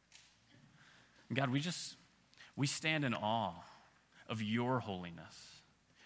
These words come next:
your perfection, your otherness, your uniqueness, your set apartness. God, help us just to maybe even meditate today on all that means for us and how we relate to you.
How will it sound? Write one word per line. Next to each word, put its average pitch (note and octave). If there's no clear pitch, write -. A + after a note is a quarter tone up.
your B2
perfection, -
your A2+
otherness, G#2
your A#2
uniqueness, G2+
your A2+
set B2+
apartness. -
God, D3+
help E3
us F#3
just F#3
to C#3+
maybe D3
even B2
meditate C3+
today B2
on A2+
all C3
that C#3+
means C3
for A2
us A#2
and G#2+
how B2+
we B2
relate G#2+
to G#2+
you. F2+